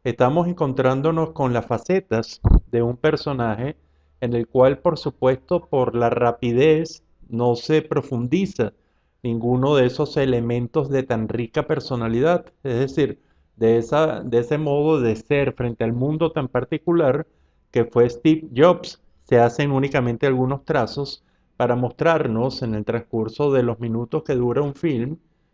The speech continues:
eh, mostrarnos gran parte de su vida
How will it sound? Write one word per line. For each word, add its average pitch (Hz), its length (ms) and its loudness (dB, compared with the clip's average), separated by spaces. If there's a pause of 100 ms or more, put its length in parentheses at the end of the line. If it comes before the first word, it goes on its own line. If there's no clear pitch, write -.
(160)
eh, 107 580 -2
mostrarnos 117 720 -2
gran 120 260 -2
parte 123 680 -2 (340)
de 131 280 2
su 110 240 -6
vida 110 460 0